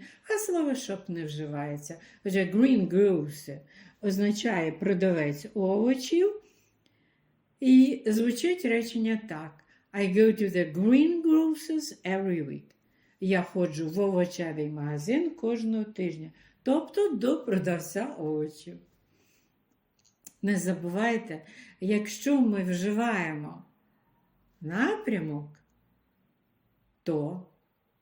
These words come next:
вживається прийменник to. I go to. Якщо де в магазині, то вживається прийменник at.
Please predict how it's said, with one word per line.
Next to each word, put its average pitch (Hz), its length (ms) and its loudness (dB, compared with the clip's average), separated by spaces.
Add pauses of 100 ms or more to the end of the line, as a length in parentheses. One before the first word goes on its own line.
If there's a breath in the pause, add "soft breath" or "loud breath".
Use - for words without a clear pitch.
(120)
вживається 170 840 -8 (680)
прийменник 214 520 2
to. - 460 -4
I 190 240 -2
go 262 280 2
to. - 440 -2 (840)
Якщо 180 680 -6 (120)
де 247 420 2
в 339 80 0
магазині, 151 840 -4 (220 soft breath)
то 392 180 2
вживається 202 600 -2
прийменник 156 600 -10 (220)
at. - 480 -12